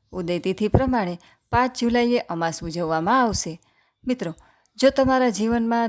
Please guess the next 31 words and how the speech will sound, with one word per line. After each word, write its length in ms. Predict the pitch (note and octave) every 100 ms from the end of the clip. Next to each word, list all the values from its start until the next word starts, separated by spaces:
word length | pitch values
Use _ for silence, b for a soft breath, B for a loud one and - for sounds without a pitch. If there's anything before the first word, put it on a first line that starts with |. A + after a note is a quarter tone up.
| -
ધન 180 | F3+ F3+
સંબંધી 520 | - F3 F3+ D#3+ F3+
સમસ્યાઓ 680 | - E3+ E3+ - F3+ F3+ F3+
હોય 280 | A3+ F#3+ B B B _
કે 80 | C#4
પછી 200 | C#4 C#4+
પિતૃદોષ 640 | B3+ B3 B3 A#3+ A#3+ B3+
હોય 200 | - D#3+ - _ _ F#3+
તો 60 |
કેટલાક 400 | F#3 F3 F#3 F3+
ઉપાયો 360 | F3 F#3 F3+ F3+
કરવાથી 600 | A#3 B3+ A3 - F3 -
તેમાં 200 | F#3 E3+
ફાયદો 380 | - E3+ E3+ E3
થઈ 200 | - E3+
શકે. 400 | - B3+ F#3 D3+ b b b b -
જેમ 200 | B3+ B3+
કે 120 | C4+
આ 260 | - A#3 A3+
દિવસે 420 | A#3 A#3 A#3+ G#3
ગાય, 560 | F3 E3+ E3+ E3+ E3+
કાગડો, 640 | E3+ F3+ F3 F3 E3+ F3 F3
કૂતરું, 640 | - F#3 F#3 F3 F3 F3
ચકલીને 500 | E3 F3+ F3+ F3 E3+
ખાવાનું 560 | B3 F#3 F3 F#3+ B3 G3
આપો 320 | - D3+ - B B B -
અને 140 | C#4
પાણીની 460 | C#4 G3 F3 E3+ E3+
વ્યવસ્થા 480 | F3 E3+ D#3+ E3+
કરવી 320 | E3 E3+ F#3 A#3+
જોઈએ. 360 | B3+ F#3+ D#3+